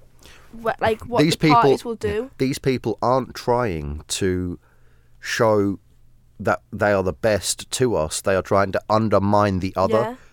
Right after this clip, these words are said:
Speaker 2: It's like, it's not right, p-, vote for us 'cause we're better. It's
Speaker 1: It's
Speaker 2: vote
Speaker 1: just
Speaker 2: for them 'cause they're
Speaker 1: pettiness.
Speaker 2: bad.
Speaker 1: It's pettiness.
Speaker 2: It really is. It's just silly. This is why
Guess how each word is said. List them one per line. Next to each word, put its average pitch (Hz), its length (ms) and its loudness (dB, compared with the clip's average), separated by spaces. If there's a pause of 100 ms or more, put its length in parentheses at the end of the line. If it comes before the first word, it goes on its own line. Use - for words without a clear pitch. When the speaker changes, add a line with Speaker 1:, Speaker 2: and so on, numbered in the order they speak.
Speaker 2:
It's - 160 -8
like, 104 200 4
it's 107 160 -4
not 123 200 4 (120)
right, 107 340 4
p-, - 180 -8
vote 113 320 4
for 117 100 4
us 113 100 4
'cause 107 180 -6
we're 110 180 2
better. 87 460 0
It's 95 140 -4
Speaker 1:
It's 113 60 -4
Speaker 2:
vote 117 80 10
Speaker 1:
just 113 120 4
Speaker 2:
for 107 60 0
them 104 220 4
'cause - 140 0
they're 98 180 6
Speaker 1:
pettiness. 90 300 4
Speaker 2:
bad. - 60 -20 (220)
Speaker 1:
It's 240 140 -10
pettiness. 262 420 -10
Speaker 2:
It 208 120 -4
really 95 240 -6
is. 95 320 -6
It's 101 160 -8
just - 180 -4
silly. 104 220 -2
This 113 180 -4
is 117 80 -10
why 110 360 2